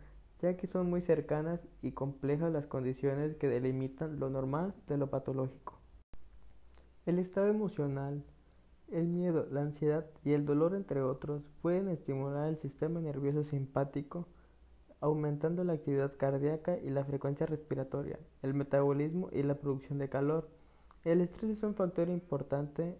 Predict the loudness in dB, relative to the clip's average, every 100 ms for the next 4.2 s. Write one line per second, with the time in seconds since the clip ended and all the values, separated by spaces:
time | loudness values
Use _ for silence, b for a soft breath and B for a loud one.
0 | -8 -2 2 2 2 0 0 0 0 0
1 | -2 -2 -2 -2 -2 -2 -2 -6 -10 -20
2 | -20 -20 -20 -20 -20 -20 -20 -20 -20 _
3 | -20 -20 -8 -2 -2 -2 -2 -2 -2 -4
4 | -12 -16